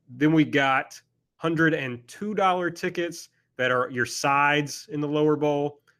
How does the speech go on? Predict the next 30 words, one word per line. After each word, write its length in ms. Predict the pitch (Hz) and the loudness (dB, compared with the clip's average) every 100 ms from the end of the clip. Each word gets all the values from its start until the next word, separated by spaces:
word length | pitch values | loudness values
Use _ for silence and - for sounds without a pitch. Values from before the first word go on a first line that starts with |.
| _ | _
hundred 300 | - 143 151 | -6 -2 0
and 120 | 139 123 | -2 -4
fifty-seven 920 | 151 147 139 110 - 147 151 165 160 | -6 -4 -6 -6 -6 0 0 0 2
dollar 320 | 165 165 165 | 2 4 0
tickets 440 | 160 160 170 165 | -2 -4 -4 -6
that 200 | - 127 | -4 -2
are 200 | 117 110 | 0 -2
center, 560 | 107 - 156 156 170 165 _ _ _ _ _ 139 | -4 -2 -2 0 -4 -4 _ _ _ _ _ -6
uh, 200 | 139 147 | -4 0
in 140 | 151 | 2
the 60 | 151 | 2
lower 280 | 147 156 151 | 4 4 4
bowl, 300 | 139 160 160 | 4 4 4
and 120 | 135 | 2
then 120 | 127 | 0
a 100 | 113 | 0
few 840 | - - 170 202 247 185 113 120 _ _ - | -4 -20 -8 0 4 4 2 -4 _ _ -10
at 100 | 135 | -8
ringside. 580 | 135 143 120 - 92 - _ _ _ _ _ _ _ _ - | -2 -2 -2 -6 -10 -14 _ _ _ _ _ _ _ _ -8
Uh, 220 | 117 110 | -4 -4
hundred 440 | - 170 165 170 | 0 0 4 2
and 140 | 147 127 | 2 -2
seventy-nine 1000 | - 156 156 139 127 123 139 160 160 135 | 0 2 2 0 -2 0 2 4 4 2
dollar 320 | 123 113 110 | 2 0 -4
tickets 500 | - 120 123 131 - | -8 -6 -6 -6 -10
that 260 | 123 123 127 | -6 -6 -4
look 220 | 143 147 | -6 -2
like 220 | 135 123 | -2 -2
they 200 | 131 131 | -4 -4
are, 580 | 135 123 120 120 113 113 | -4 -4 -2 -2 -4 -8